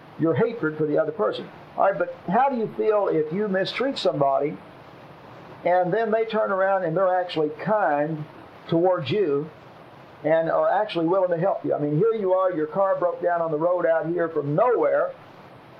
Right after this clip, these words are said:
and here's this guy driving by that you have gossiped about or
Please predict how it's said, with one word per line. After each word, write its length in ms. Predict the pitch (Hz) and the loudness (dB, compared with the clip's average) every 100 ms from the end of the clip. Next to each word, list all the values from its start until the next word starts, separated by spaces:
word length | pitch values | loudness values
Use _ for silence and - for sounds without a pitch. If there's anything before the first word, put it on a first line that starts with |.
| - - - | -20 -20 -4
and 140 | 143 151 | 0 2
here's 220 | 220 208 | 2 0
this 160 | 196 | -2
guy 300 | - 190 190 165 | 0 0 0 0
driving 460 | 175 185 180 160 | 0 2 0 0
by 420 | 151 190 175 170 170 - - - - - - - | 0 2 2 0 -4 -14 -20 -20 -20 -20 -18 -4
that 260 | 147 160 175 | -2 -2 -2
you 120 | 202 | 0
have 380 | 170 160 147 143 - - - - 135 | 2 2 2 -2 -10 -20 -20 -12 0
gossiped 500 | 180 214 214 208 180 | 2 2 0 -4 -4
about 460 | 165 170 170 185 | 0 2 2 0
or 340 | 196 151 143 | 2 0 0